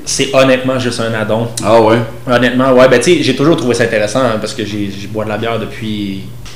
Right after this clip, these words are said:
Speaker 1: que je bois.
Speaker 2: <laughs>
Speaker 1: Mais, euh, travailler dans l'industrie de la bière, c'était pas, c'était pas un de mes buts pantoute dans la vie à la base, tu sais. Quand j'ai commencé, euh, au cégep, j'étais allé en sciences nat-, en sciences, euh, sciences pures, sciences nat-,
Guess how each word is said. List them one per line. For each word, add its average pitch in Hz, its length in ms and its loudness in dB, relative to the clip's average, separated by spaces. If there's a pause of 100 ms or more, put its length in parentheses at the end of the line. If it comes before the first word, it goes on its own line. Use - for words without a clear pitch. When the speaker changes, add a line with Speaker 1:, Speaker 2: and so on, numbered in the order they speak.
(560)
Speaker 1:
que 110 80 -6
je 98 80 -8
bois. 113 340 -2 (160)
Speaker 2:
<laughs> 104 240 0
Speaker 1:
Mais, 127 140 6
euh, 123 440 8 (760)
travailler 139 280 4
dans 143 100 4
l'industrie 131 280 2
de 131 60 2
la 117 60 0
bière, 131 220 4
c'était - 220 -2
pas, 113 240 4
c'était 113 140 -4
pas 120 180 0
un 117 40 0
de 110 60 -2
mes 107 120 0
buts 117 140 -2
pantoute 113 460 -4
dans 104 160 -2
la 101 140 -2
vie 107 240 -4
à 107 60 0
la 98 100 -2
base, 113 340 -2
tu 123 60 -6
sais. 113 220 -4 (320)
Quand 107 140 -4
j'ai 117 100 0
commencé, 123 560 2
euh, 107 380 2
au 104 40 -4
cégep, 117 360 0
j'étais 123 140 -2
allé 104 80 0
en 107 180 -4
sciences 107 400 -8
nat-, 110 180 -4
en 107 100 -6
sciences, 113 360 -4
euh, 104 140 -4
sciences 110 240 -6
pures, 120 200 0
sciences 117 200 -6
nat-, 107 100 -4